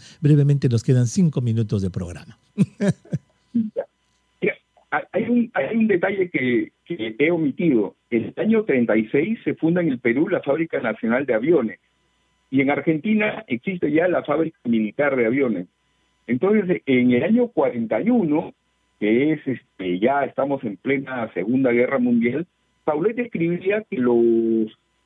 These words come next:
Speaker 2: industriales europeos que estaban huyendo de la, la Segunda Guerra Mundial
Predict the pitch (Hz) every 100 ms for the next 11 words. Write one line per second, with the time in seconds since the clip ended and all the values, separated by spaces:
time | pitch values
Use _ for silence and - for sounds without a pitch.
0 | _ _ _ - 135 123 120 165 214 214
1 | - 139 120 113 185 185 165 110 - 165
2 | 175 - 123 165 127 190 214 147 117 104
3 | 98 98 95 95 - - - 104 92 98
4 | 131 175 156 160 170 160 135 135 156 -